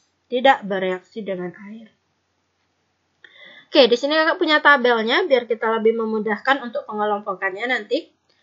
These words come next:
Kita isi yang pertama dulu. Pertama, asal garamnya berasal dari asam kuat tambah basa kuat,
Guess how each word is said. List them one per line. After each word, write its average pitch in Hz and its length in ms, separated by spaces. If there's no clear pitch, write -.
Kita 302 160
isi 311 160
yang 311 160
pertama 277 440
dulu. 254 400
Pertama, 285 800
asal 330 560
garamnya 247 640
berasal 233 560
dari 262 480
asam 208 480
kuat 254 240
tambah 196 320
basa 190 320
kuat, 185 360